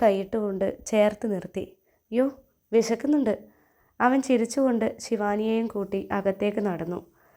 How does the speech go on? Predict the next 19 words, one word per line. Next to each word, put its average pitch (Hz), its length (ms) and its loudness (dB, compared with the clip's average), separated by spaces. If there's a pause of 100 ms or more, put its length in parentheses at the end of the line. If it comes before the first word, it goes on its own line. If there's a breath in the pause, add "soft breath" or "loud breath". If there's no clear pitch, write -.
(300 soft breath)
restaurant-ിൻ്റെ 269 600 4
പുറകുവശം 233 840 0
പുഴയുടെ 202 420 0
തീരമാണ്. 196 640 0 (560 soft breath)
അതിനോട് 254 440 2
ചേർന്ന് 208 540 0
കുറേ 233 380 2
ടേബിൾ 214 420 4
സെറ്റ് 208 380 -2
ചെയ്തിട്ടുണ്ട്. 202 680 -2 (520 soft breath)
അത്യാവശ്യം 226 720 2 (160)
തിരക്കുണ്ടായിരുന്നു. 190 840 0 (540)
അവിടുത്തെ 226 340 4
ജോലിക്കാരെല്ലാം 233 1080 2
ഉണ്ണിയെ 233 340 2
കണ്ട് 214 540 0
നിറഞ്ഞു 220 400 2
ചിരിച്ചു. 202 460 -6 (1700 soft breath)
"ഉണ്ണിയേട്ടൻ 302 600 6